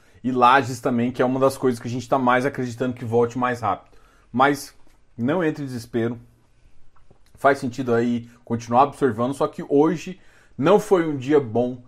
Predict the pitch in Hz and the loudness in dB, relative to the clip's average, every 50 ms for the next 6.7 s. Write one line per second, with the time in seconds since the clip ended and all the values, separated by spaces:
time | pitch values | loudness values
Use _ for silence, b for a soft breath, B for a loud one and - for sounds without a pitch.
0 | b b b b b b - - 120 113 120 - 101 98 95 95 92 87 87 87 | b b b b b b 2 2 4 4 4 2 2 -2 -4 -6 -8 -10 -12 -10
1 | 80 80 78 - 104 104 92 90 101 - - 113 107 101 104 92 b b b b | -10 -10 -10 -10 -8 -6 -6 -6 -6 -6 -8 -8 -8 -8 -10 -14 b b b b
2 | b b - 123 113 113 117 139 143 139 156 139 147 135 135 139 139 135 135 - | b b -12 -10 -10 -6 -4 -4 -4 -4 -4 -4 -4 -6 -4 -4 -6 -6 -6 -6
3 | 147 135 - 147 139 127 123 113 110 95 87 95 b b b b b b b - | -8 -6 -4 -2 -2 -2 -2 -4 -6 -12 -16 -20 b b b b b b b -8
4 | - 160 147 123 113 135 135 131 123 110 110 113 120 131 151 - - 127 123 117 | -6 -6 -4 0 0 0 2 2 -2 -2 -2 0 0 0 0 0 0 0 0 2
5 | 117 - 104 - - - 113 110 120 120 - 117 110 104 101 110 107 - 113 - | 0 -4 -8 -8 -2 2 4 4 4 4 2 -8 -8 -6 -6 -8 -8 -8 -10 -12
6 | - 120 113 - - 107 104 120 113 107 - 120 117 117 | -10 -12 -10 -10 -10 -8 -6 -6 -8 -6 -8 -10 -10 -10